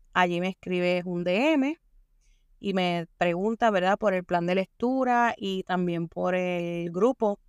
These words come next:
de WhatsApp para poder unirte y que obtengas el, el plan de lectura que está en mi página web, en la tienda online, soy una mujer como tú punto net slash tienda.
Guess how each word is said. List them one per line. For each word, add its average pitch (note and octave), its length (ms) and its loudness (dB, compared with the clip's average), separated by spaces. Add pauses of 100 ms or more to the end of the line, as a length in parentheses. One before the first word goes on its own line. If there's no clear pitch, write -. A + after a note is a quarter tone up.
(440)
de F#3 120 2
WhatsApp F3+ 440 4
para G3 240 0 (220)
poder E3+ 320 0
unirte A#3 540 0
y G3 120 -4
que F3 180 -2
obtengas E3+ 580 -4
el, F#3+ 300 0
el F#3 140 -6
plan D#3 220 -2
de E3+ 80 0
lectura G3+ 380 0
que - 80 -10
está - 240 -4
en E3 80 0
mi F3 100 -2
página F3+ 480 0
web, A3+ 200 0 (520)
en F#3 80 2
la F3+ 100 4
tienda F3 300 0
online, B3 360 2
soy F3+ 220 -4
una F3+ 140 0
mujer G3 240 -2
como G3 220 -2
tú B3+ 160 0
punto G3 400 -2
net C#4+ 220 2 (160)
slash A3 600 0 (340)
tienda. G3+ 500 -2